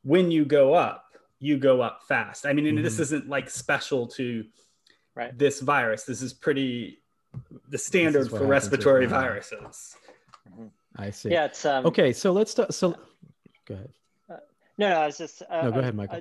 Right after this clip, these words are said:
Speaker 3: to that point, I think that it's, it's really interesting that, um, I don't wanna harp on this too much, but, you know, going into this epidemic, people really, i-, it's as though people thought that we knew nothing about this virus and we had to, like,
Speaker 2: <laughs>
Speaker 3: rewrite the textbook.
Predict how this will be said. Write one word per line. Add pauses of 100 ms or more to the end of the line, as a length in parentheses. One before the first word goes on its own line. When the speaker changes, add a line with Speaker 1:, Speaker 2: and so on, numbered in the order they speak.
Speaker 3:
to
that
point,
I
think
that
it's,
it's
really
interesting
that, (680)
um,
I
don't
wanna
harp
on
this
too
much,
but, (320)
you
know,
going
into
this
epidemic, (380)
people
really,
i-, (180)
it's
as
though
people
thought
that
we
knew
nothing
about
this
virus
and
we
had
to,
like,
Speaker 2:
<laughs>
Speaker 3:
rewrite
the
textbook.